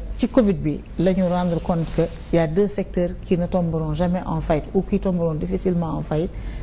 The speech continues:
c'est le secteur de la téléphonie, de l'internet ak le secteur de l'agroalimentaire. covid bi li muy metti metti yépp, nit ñi ñu ngi toog seen kër, ñu ngi téléphoné, ñu ngi, ñu ngi lekk.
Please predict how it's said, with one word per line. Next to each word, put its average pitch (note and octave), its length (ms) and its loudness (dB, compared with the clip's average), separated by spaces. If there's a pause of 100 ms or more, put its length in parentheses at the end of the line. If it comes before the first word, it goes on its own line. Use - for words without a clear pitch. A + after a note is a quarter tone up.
c'est - 140 6
le F3 80 6
secteur F#3+ 300 0
de E3+ 100 0
la D3+ 180 -2
téléphonie, E3+ 680 0 (260)
de E3 80 4
l'internet E3 540 0 (500)
ak F3+ 140 6 (180)
le D#3+ 140 2
secteur F#3 320 0
de D#3 100 0
l'agroalimentaire. D3 1000 -2 (580)
covid G#3 240 8
bi E3 100 -2
li E3+ 140 0
muy F#3 340 2 (220)
metti F3 380 2
metti E3 320 0
yépp, D3+ 180 2 (440)
nit F3+ 120 6
ñi E3 140 2
ñu E3 100 0
ngi E3 160 0
toog E3 160 -2
seen D3+ 240 0
kër, F3+ 140 0 (420)
ñu D#3+ 80 4
ngi E3 160 2
téléphoné, E3 540 0 (560)
ñu D#3+ 160 4
ngi, D#3 320 0 (260)
ñu F3 80 4
ngi D#3+ 240 2
lekk. C#3+ 160 -4